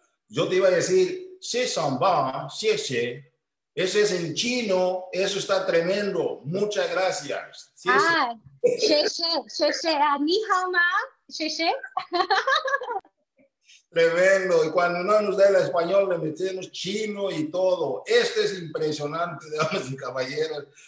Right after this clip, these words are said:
Speaker 1: Ya no sé qué estamos hablando, Karina, de verdad que gracias, gracias por la energía que se siente en este equipo y esto viene del campo. Estamos muy felices de ver tanto crecimiento.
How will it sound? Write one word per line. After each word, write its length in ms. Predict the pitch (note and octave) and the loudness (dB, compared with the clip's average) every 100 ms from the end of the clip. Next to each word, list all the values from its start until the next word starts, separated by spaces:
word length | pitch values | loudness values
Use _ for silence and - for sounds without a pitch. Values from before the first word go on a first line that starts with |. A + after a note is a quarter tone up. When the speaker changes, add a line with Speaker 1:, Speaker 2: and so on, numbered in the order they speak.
| _ _ | _ _
Speaker 1:
Ya 140 | - D#3+ | -8 -6
no 140 | D3+ | -4
sé 180 | D3 C#3+ | -4 -4
qué 80 | D3 | -6
estamos 340 | C#3+ C#3 C3 | -4 -4 -4
hablando, 400 | A#2 A#2+ B2+ A#2+ | -6 -6 -6 -8
Karina, 340 | A#2 A2+ B2+ A#2 | -10 -10 -8 -8
de 100 | G#2+ | -10
verdad 360 | G#2 A2+ A#2+ A#2+ | -10 -8 -8 -10
que 100 | A2 | -10
gracias, 520 | A#2 B2 B2 B2 - | -8 -8 -10 -12 -8
gracias 540 | C3 C3+ C#3 C#3 - _ _ _ - | -4 -4 -4 -8 -10 _ _ _ -4
por 180 | D#3 | 0
la 80 | C#3 | 2
energía 520 | C3+ C3 - D3 E3 | 0 -2 -4 -4 -4
que 80 | D#3+ | -4
se 140 | C3 C3 | -6 -6
siente 240 | C#3+ C#3+ | -4 -4
en 80 | C#3 | -6
este 220 | C#3+ C#3 | -6 -8
equipo 500 | C#3 D3 D3+ D#3 D#3 | -8 -8 -8 -8 -6
y 160 | C3 C#3+ | -4 -4
esto 260 | D3 C#3 | -4 -8
viene 320 | B2 C#3+ C#3+ | -6 -4 -4
del 220 | C3+ B2 - | -4 -8 -4
campo. 360 | C#3 C#3+ C#3 | -4 -2 -6
Estamos 360 | - C#3 C#3 B2+ | -6 -6 -6 -6
muy 180 | D#3 - | -6 -6
felices 440 | B2 C3+ - A#2+ | -8 -10 -12 -14
de 80 | A2 | -14
ver 180 | B2 - | -12 -4
tanto 280 | C#3 C#3 C#3 | -4 -4 -10
crecimiento. 800 | F2+ - A2 C3+ C#3 C#3 D#3 | -14 -16 -10 -6 -6 -6 -10